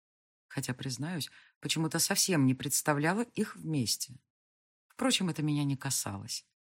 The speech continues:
Я прибыла в Страмхилл, чтобы выполнить свою работу.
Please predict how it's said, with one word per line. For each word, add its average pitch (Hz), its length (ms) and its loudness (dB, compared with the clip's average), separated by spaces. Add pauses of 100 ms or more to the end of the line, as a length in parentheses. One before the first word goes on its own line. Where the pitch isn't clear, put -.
(120)
Я 165 160 4
прибыла 151 380 2
в 143 60 0
Страмхилл, 208 600 0 (220)
чтобы 131 320 -2
выполнить 208 420 0
свою 196 260 -2
работу. 190 520 -8